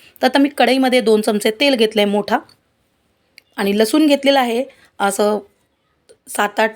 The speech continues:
पाकळ्या आहेत त्या, आणि त्याच्यामध्ये एकच हिरवी मिरची टाकली होती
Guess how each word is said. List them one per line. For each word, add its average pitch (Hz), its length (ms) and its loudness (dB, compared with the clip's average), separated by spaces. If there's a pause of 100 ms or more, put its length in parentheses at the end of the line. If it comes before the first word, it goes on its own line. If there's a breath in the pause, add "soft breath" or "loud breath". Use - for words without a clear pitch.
(100)
पाकळ्या 220 300 0
आहेत 220 260 -2
त्या, 240 120 0 (360 soft breath)
आणि 208 120 -4
त्याच्यामध्ये 220 420 0
एकच 277 320 -2
हिरवी 226 180 2
मिरची 214 260 0
टाकली 208 240 -2
होती 202 260 -2